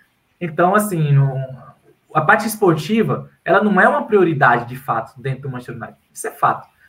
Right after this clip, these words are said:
Apesar de ser um time de futebol, né? Até engraçado isso. É, a pressão externa de, de, de torcedores, ela acontece, mas ela não é, ela não é grande.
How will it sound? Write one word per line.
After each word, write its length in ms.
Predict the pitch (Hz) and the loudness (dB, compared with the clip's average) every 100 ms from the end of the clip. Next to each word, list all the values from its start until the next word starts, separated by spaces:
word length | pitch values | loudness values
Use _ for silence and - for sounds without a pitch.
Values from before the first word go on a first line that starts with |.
| _ - | _ -4
Apesar 260 | 147 143 | 2 2
de 80 | 156 | 2
ser 60 | 190 | -4
um 40 | |
time 180 | 190 170 | -6 -10
de 60 | |
futebol, 540 | - 185 - 131 - - | -10 -12 -8 -8 -8 -12
né? 140 | 127 - | -18 -16
Até 440 | 120 - 123 143 - - _ _ _ - | -18 -14 -10 -10 -14 -20 _ _ _ -10
engraçado 500 | 143 143 - - - | -4 -4 -6 -14 -16
isso. 160 | _ _ _ _ - - - - | _ _ _ _ -20 -20 -18 -4
É, 380 | 139 143 139 | 0 2 4
a 100 | 139 | 4
pressão 300 | 165 214 226 | 4 0 -2
externa 400 | 254 - 175 175 | -8 0 0 0
de, 160 | 160 160 151 | -4 -8 -10
de, 360 | 170 170 160 | -6 -4 -4
de 120 | 151 | -4
torcedores, 800 | 160 202 190 147 185 220 135 - - - _ _ _ - | -4 -2 -2 0 2 2 0 -8 -18 -20 _ _ _ -4
ela 200 | 160 196 | 4 4
acontece, 880 | 214 247 240 180 190 214 - - - | 2 -4 -2 2 2 2 -4 -14 0
mas 240 | 180 170 | 2 2
ela 160 | 185 180 | 2 0
não 280 | 185 226 190 | 0 -2 0
é, 300 | 208 208 - | 0 -2 -4
ela 160 | 160 160 | -2 -2
não 260 | 196 196 | -4 -4
é 720 | 160 165 180 180 180 170 - - | 0 0 2 2 2 0 -4 -10
grande. 520 | 147 160 151 120 - | 0 2 2 0 -4